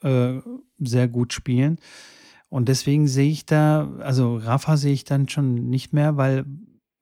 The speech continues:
wie gesagt, einfach der Körper dann irgendwann nicht mehr mitmacht. Und beim Djokovic wird es wohl oder übel auch dann irgendwann anfangen. Also das, äh, ey,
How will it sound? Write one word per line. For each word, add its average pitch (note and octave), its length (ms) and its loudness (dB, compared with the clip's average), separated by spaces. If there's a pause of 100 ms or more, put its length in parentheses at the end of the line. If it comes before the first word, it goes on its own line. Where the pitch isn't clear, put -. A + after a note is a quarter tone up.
(160)
wie B2+ 320 -10
gesagt, - 300 -4
einfach C3+ 240 -2
der - 120 -8
Körper F#3 380 2
dann B2 240 0
irgendwann A2 480 -4
nicht A2 220 -6
mehr A2+ 120 -2
mitmacht. C3+ 540 -2 (640)
Und B2 380 -2
beim A2+ 200 -2
Djokovic C#3 680 0
wird D3 180 2
es F3 320 -2 (600)
wohl C#3+ 420 2
oder D3 160 4
übel E3 400 0
auch D#3 280 -2
dann G3+ 260 2
irgendwann C3+ 500 2
anfangen. A2+ 520 -4
Also A2 220 -4
das, A2 400 -6
äh, A#2 320 -12
ey, C#3 260 -18